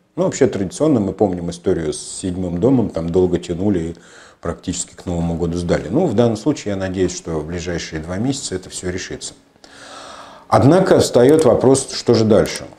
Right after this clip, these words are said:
А, в "Серебряном ручье", а, большое количество домов, а, абсолютно иной степени готовности, а, скажем так, очень низкой степени готовности, и на, э, достройку этих домов необходимы совершенно иные деньги.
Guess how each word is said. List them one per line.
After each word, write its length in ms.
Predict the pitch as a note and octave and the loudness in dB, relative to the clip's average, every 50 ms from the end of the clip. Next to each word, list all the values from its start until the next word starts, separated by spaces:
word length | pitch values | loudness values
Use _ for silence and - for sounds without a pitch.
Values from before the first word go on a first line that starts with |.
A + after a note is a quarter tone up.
| _ _ _ _ | _ _ _ _
А, 300 | - E2+ E2+ E2+ E2+ E2 | -8 -4 -2 0 0 0
в 60 | - | 0
"Серебряном 500 | - A#2 A#2+ C3 A2 G#2 A2 A2 G#2+ G2+ | 2 4 6 6 8 8 8 8 6 6
ручье", 560 | G2 G#2 G2+ - - D3 E3 F3+ F3+ F3+ F#3 - - | 6 4 2 2 2 4 4 4 4 0 -4 -10 -12
а, 240 | F#2+ F#2+ F#2 F2+ F2 | -8 -4 -4 -2 -2
большое 480 | F2 F2 G#2+ A2 A2 - - B2 G#2 F2+ | 2 2 4 2 2 4 4 4 4 4
количество 500 | - G#2+ G2 F#2+ F#2 - - - F#2 E2+ | 4 2 2 2 0 -2 -4 -6 -6 -4
домов, 520 | D#2 F#2+ F#2+ G2 A#2 C#3+ D#3+ D#3+ - - | -2 -2 -2 0 2 0 0 -2 -4 -10
а, 300 | - F#2 F#2 F2 F2 F2 | -10 -6 -4 -2 -2 -2
абсолютно 500 | E2 - - A#2 A#2+ A#2 G#2 - - G2 | -4 -2 2 2 4 4 4 0 -2 -6
иной 420 | F#2+ - A#2 A2+ A#2 A2+ A2 F#2 | -4 -2 0 2 2 2 2 0
степени 440 | F2 - - F#2 F2 - F2+ E2 D#2 | -2 -2 -4 -4 -4 -4 -6 -10 -8
готовности, 720 | D#2 D#2 D#2+ D#2+ - G2 F2+ F#2 G2+ G#2 - - D#3 E3 F3 - _ _ _ _ - - _ _ _ _ - | -6 -6 -6 -6 -6 -8 -8 -8 -10 -12 -12 -12 -12 -14 -14 -16 _ _ _ _ -20 -20 _ _ _ _ -12
а, 80 | E2+ | -12
скажем 380 | - - - G#2 F#2 F#2+ G2 F2 | -6 0 2 2 2 2 0 0
так, 340 | - F2+ E2+ - - - G#2+ | 0 -2 -2 -2 -4 -2 -2
очень 320 | G2+ G2+ - F#2+ G2 G2 | -2 0 -2 -2 -2 0
низкой 300 | G2+ G2 F2 - - E2+ | 0 0 -2 -4 -8 -14
степени 400 | - - - D#2 - - D#2 D#2+ | -12 -10 -10 -10 -10 -10 -12 -8
готовности, 600 | D#2+ D2+ - - - D#3+ F3 E3+ D3+ - - - | -6 -6 -4 -2 0 0 0 0 -2 -4 -4 -4
и 120 | F#2 F#2 F#2 | -2 0 0
на, 180 | F#2+ G2 G2 G2+ | 0 0 0 0
э, 180 | G2+ G2+ F#2 F2+ - | 0 0 -2 -4 -4
достройку 500 | F#2 G2+ G2 - - A2 G#2+ F#2+ - G2 | -4 -4 -4 0 2 4 4 4 4 2
этих 240 | F#2 F2 - E2+ F2 | 2 2 0 -2 -6
домов 380 | F2+ G2 A2 C#3+ E3+ E3 - | -4 -2 0 0 -2 -2 -2
необходимы 560 | G#2+ F#2+ E2 - - F#2+ F#2+ A2+ B2+ C3+ B2 B2+ - - - G2+ | -4 -6 -6 -4 -6 -4 0 2 2 2 2 0 -6 -14 -14 -12
совершенно 460 | - - G#2+ F#2 - - A#2 A2 G#2 | -8 -6 -6 -4 -4 -2 0 0 0
иные 460 | G#2 - - G2+ G2+ G2+ G2+ F2+ E2 | 0 -2 -2 -2 -2 -2 -2 -2 -4
деньги. 460 | D#2 D#2+ E2 D#2+ E2 F2 A2+ C#3+ - | -8 -8 -10 -10 -8 -8 -8 -10 -10